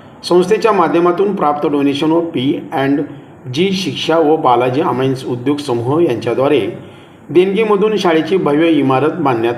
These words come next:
आलेल्या या इमारतीमध्ये सर्व सुविधासह एक स्मार्ट क्लासरूम बांधून देण्यात आली आहे. केवळ दीडशे दिवसांमध्ये बांधून पूर्ण झालेल्या या भव्य इमारतीचे उद्घाटन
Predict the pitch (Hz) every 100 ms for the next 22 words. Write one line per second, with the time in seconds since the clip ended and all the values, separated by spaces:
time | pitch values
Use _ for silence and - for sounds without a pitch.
0 | 127 123 156 151 101 - - - - -
1 | 143 147 139 139 147 147 156 156 151 175
2 | 175 - 156 180 175 139 135 139 180 175
3 | 110 107 - - - - - - - -
4 | - 180 190 180 156 165 175 175 - 139
5 | 131 156 165 180 160 139 131 160 160 127
6 | 120 - 104 107 104 92 95 95 - -
7 | - - - - - - - - - -
8 | 202 214 233 - - - - - 147 160
9 | 208 190 220 233 160 156 165 165 165 170
10 | 180 147 139 139 160 151 156 151 135 123
11 | 143 147 139 135 - 117 123 143 160 170
12 | 131 127 127 117 123 117 127 135 135 98